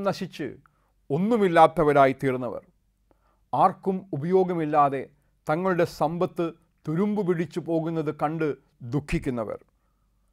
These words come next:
ശരീരത്തിൽ വേദനകളോടെ പക്ഷവാതത്തിൻ്റെ അനുഭവത്തിലൂടെ തങ്ങൾ സ്വരൂപിച്ചതിൻ്റെ ഒരംശം പോലും ആസ്വദിക്കുവാൻ കഴിയാതെ രോഗക്കിടക്കകളിൽ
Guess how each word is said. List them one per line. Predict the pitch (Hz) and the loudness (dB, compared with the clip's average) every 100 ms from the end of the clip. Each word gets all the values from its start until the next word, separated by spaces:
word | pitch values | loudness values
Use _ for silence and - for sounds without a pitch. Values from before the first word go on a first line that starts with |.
| _ _ _ _ _ _ _ | _ _ _ _ _ _ _
ശരീരത്തിൽ | - 143 170 160 170 160 - _ _ _ _ _ _ _ _ | -6 -4 -2 -2 -4 -6 -8 _ _ _ _ _ _ _ _
വേദനകളോടെ | 113 151 180 185 175 170 151 123 85 - _ - | -4 0 2 2 2 4 2 2 -4 -12 _ -10
പക്ഷവാതത്തിൻ്റെ | 165 - 202 180 180 180 - 165 165 | -10 -2 2 4 2 0 -6 -4 -2
അനുഭവത്തിലൂടെ | 180 180 180 175 156 147 127 92 - _ _ _ | -2 -2 -2 -4 -4 -4 -4 -8 -12 _ _ _
തങ്ങൾ | 165 180 180 | -4 0 -2
സ്വരൂപിച്ചതിൻ്റെ | - 180 214 190 202 196 180 185 180 | 0 -2 -2 -4 -6 -4 -4 -2 0
ഒരംശം | 180 202 208 - 214 175 | 0 0 -2 -4 -4 0
പോലും | 156 131 98 - _ _ - | 0 -2 -6 -14 _ _ -4
ആസ്വദിക്കുവാൻ | 151 - 196 175 185 180 165 156 151 | -4 -4 -4 -4 -4 -4 -2 -4 -6
കഴിയാതെ | 147 151 165 151 151 151 - _ _ - | -6 -4 0 0 0 -4 -10 _ _ -6
രോഗക്കിടക്കകളിൽ | 143 196 202 - 175 180 180 175 170 | -2 0 -2 -2 -2 -2 -2 -2 -2